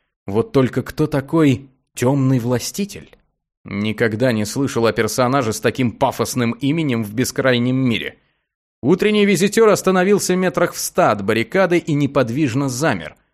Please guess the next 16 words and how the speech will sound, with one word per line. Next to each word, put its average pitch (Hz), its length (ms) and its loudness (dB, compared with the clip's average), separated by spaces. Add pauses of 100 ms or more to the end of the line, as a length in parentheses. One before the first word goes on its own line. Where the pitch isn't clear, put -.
(120)
словно 101 400 -4
поджидая 107 760 0
представителя 107 1040 -2 (100)
нашей 110 540 -4
стороны. 92 560 -6 (420)
Что 175 320 0
же, - 240 -8 (340)
прямо 180 320 0
сейчас 190 460 0
и 190 40 4
выясню 147 520 0
ответы 127 520 0
на 208 300 2
интересующие 202 840 0
меня 156 300 0
вопросы. 135 580 -2